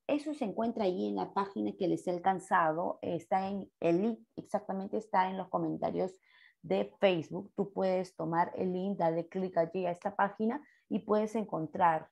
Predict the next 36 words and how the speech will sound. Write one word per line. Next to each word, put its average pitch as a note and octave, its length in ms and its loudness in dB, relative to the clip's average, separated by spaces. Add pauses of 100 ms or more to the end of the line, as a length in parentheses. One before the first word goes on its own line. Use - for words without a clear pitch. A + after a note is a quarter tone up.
(180)
todo G3 300 0
lo F#3 220 0
que D#3+ 160 -2
son F3+ 300 -4
en F#3 120 -6
pegatinas, G3+ 720 -2 (460)
eh, F3+ 400 0
Navidad. D#3+ 560 4
Pon F#3 180 0
el F#3 140 -4
tema G3 240 0
Navidad B3 500 4 (440)
y E3+ 100 0
ahí E3+ 100 4
vas F3 220 0
a F3+ 60 -6
encontrarlo, - 840 -4
¿sí? - 100 -4
Vas - 200 -6
a - 20 -2
encontrar E3+ 320 -4
todo F3 140 -2
ese E3+ 160 -6
material. D#3+ 440 -8 (640)
Muchas A#3 320 -4
gracias, A#3 400 0
maestra G3+ 400 -2
Noelia. F3 540 -4
Gracias G3+ 320 -6
por - 160 -12
compartir. D#3 600 -8 (360)
Muchísimas F#3+ 480 -4
gracias G3+ 260 -4
a F3+ 140 -2
todos F3 300 -2
ustedes. F3+ 640 -2